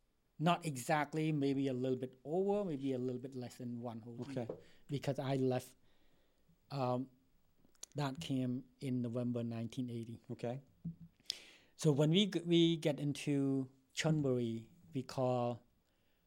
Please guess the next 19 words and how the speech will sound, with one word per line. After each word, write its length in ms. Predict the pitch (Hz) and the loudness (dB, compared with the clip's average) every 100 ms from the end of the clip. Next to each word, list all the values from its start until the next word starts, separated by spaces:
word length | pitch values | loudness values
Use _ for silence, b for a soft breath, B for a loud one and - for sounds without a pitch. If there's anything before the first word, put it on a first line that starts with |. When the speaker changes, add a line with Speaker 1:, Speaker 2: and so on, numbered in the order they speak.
| _ _ _ _ _ | _ _ _ _ _
Speaker 1:
holding 480 | - 156 143 135 | 2 2 4 2
center. 460 | 127 139 123 120 113 - _ _ _ _ _ _ _ - B B B - | 0 -2 -4 -4 -14 -18 _ _ _ _ _ _ _ -20 B B B -6
So 160 | 151 | -4
the 120 | 131 | -2
holding 400 | 123 160 185 165 | -2 2 2 2
center, 500 | 127 165 156 143 131 - | 0 0 -2 -2 -6 -6
they, 360 | 139 139 131 131 | -4 0 2 0
um, 320 | 123 120 120 B B B B B B B | -2 -4 -6 B B B B B B B
they 140 | 139 147 | -4 -2
have 260 | 131 135 - | 0 -2 -2
to 100 | 139 | 0
make 240 | 139 139 | 0 0
sure 400 | - 143 139 139 | -2 0 0 0
that 320 | 131 127 127 | 0 -2 -2
you 180 | 123 131 - | -4 -4 -6
clear 440 | - 139 131 135 | -4 2 2 2
with 200 | 127 170 | 0 -2
the 60 | 123 | 0
medical, 600 | 127 127 123 127 120 | 0 0 -2 -2 -2